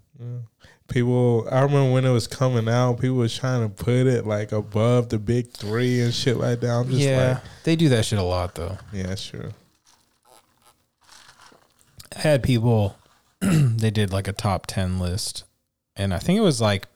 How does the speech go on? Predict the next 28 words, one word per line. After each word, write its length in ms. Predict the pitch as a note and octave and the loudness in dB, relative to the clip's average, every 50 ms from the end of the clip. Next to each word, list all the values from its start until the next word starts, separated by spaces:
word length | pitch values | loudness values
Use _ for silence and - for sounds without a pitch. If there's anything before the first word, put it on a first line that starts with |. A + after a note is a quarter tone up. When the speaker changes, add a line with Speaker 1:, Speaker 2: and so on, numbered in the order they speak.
| _ _ | _ _
Speaker 2:
I 60 | - D3+ | -4 -2
think 180 | - C#4+ D4 | -2 0 0
it 40 | A3 | 2
might 180 | C3+ B2 - A2+ | 2 2 2 2
have 100 | A2+ G2+ | 0 0
just 180 | G2+ G2+ - | 0 -2 0
been, 140 | - G#2+ G2+ | 0 0 0
like, 180 | G2 F#2 F#2+ - | 0 0 -2 -2
Chat 280 | - - G2+ F#2 D#2+ | -2 0 0 0 -2
G 180 | F2 F#2+ G2 G2+ | -2 -4 -4 -2
P 180 | F#2+ G2 F#2+ | -2 -4 -4
T 440 | F#2 - - F2+ F2+ F#2 F#2+ F#2+ G#2 _ _ _ _ _ _ _ _ _ _ - | -4 -4 -6 -4 -4 -2 -4 -4 -6 _ _ _ _ _ _ _ _ _ _ -8
doing 260 | G#2 G#2 G2+ G2+ G2 | -4 -2 0 0 0
their, 140 | G2 G2 G2 | 0 0 2
like, 280 | F#2+ F#2+ F#2+ F#2 - - | 2 0 0 -2 -4 -6
top 320 | - - G#2 G2+ - - | -4 -2 -2 -2 -2 -4
ten 380 | - - A2 G#2 G2+ G2 G2 F#2+ | -4 -2 0 0 0 0 -2 -2
shonen 520 | - - - F2+ F2+ F#2+ G2 G2+ G#2 G#2 | -4 -2 -2 -2 0 0 0 0 0 0
of 80 | G2+ A2 | 0 2
all 140 | G#2+ G#2+ G#2+ | 0 0 0
time 280 | - - A2+ A#2 A#2 | 0 0 0 0 2
or 40 | A2+ | 0
some 200 | G#2+ - G#2+ F#2 | 0 -2 -4 -6
crazy 340 | - - - F#2 G2 G2 G2 | -6 -6 -6 -6 -4 -4 -6
shit 180 | - - D#2+ D#2 | -6 -6 -6 -6
like 200 | E2+ G#2 - - | -6 -6 -4 -4
that. 320 | G2 F#2+ F#2 F#2+ - - - - - - - - - - - _ _ _ - | -2 -2 -2 -2 -4 -8 -16 -20 -20 -20 -20 -20 -20 -20 -20 _ _ _ -2
And 640 | B2 A#2+ A#2+ A2+ A2+ A2 A2 G#2 G2+ G2 G2 - | 0 2 2 2 4 2 2 2 0 -2 -4 -6